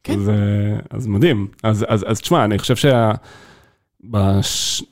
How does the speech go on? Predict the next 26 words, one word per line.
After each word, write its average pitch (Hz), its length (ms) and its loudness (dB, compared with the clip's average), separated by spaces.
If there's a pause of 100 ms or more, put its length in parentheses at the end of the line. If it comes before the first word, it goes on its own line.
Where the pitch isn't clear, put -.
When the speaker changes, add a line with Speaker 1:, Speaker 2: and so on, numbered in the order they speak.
Speaker 2:
שנתיים 120 360 0
האחרונות, 117 640 -2 (420)
כשיצאנו 185 260 2
לדרך, 160 560 0
אף 143 100 -6
אחד 147 100 0
לא 127 120 4
הבין, 117 300 0
כאילו, 107 380 2
"What 123 200 -4
the - 280 -6
fuck, 123 380 -4
כאילו, 107 180 -6
אתם 104 160 -2
רוצים 104 300 -2
ממני?" 135 340 2
וזה 104 640 -2
תחום 117 320 0
מת, 135 140 2
זה - 140 -12
תחום 117 240 -4
שבור. 117 480 0 (960)
מה 113 240 2
שקורה 147 300 2
בשנה 113 680 2
האחרונה, 110 540 0